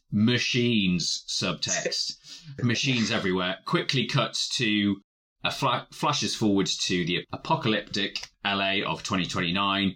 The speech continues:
Speaker 1: and seeing the Skynet has taken over, you know, the world. The machines are, are, are now ruling the planet. And it's a fantastic opening. Cameron did a great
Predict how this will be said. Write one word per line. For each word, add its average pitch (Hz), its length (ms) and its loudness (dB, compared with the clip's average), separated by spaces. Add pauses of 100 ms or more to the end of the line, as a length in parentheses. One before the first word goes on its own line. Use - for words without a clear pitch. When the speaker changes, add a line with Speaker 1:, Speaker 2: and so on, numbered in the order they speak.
(120)
Speaker 1:
and 87 340 -2 (120)
seeing 95 560 0 (140)
the 92 420 -2
Skynet 92 680 -2 (200)
has 90 220 -2
taken 110 340 0
over, 90 540 0 (120)
you 98 100 0
know, 90 120 0
the 87 80 0
world. 90 420 0 (100)
The 90 200 -2
machines 90 1000 0
are, 85 280 0
are, 92 260 0
are 95 100 0
now 90 200 0
ruling 85 340 2
the 82 60 -4
planet. 82 440 -4 (380)
And 90 460 2 (500)
it's 110 180 0
a 117 60 0
fantastic 107 680 0
opening. 85 440 -2
Cameron 98 320 2
did 90 340 2 (140)
a 87 380 -2 (280)
great 104 400 0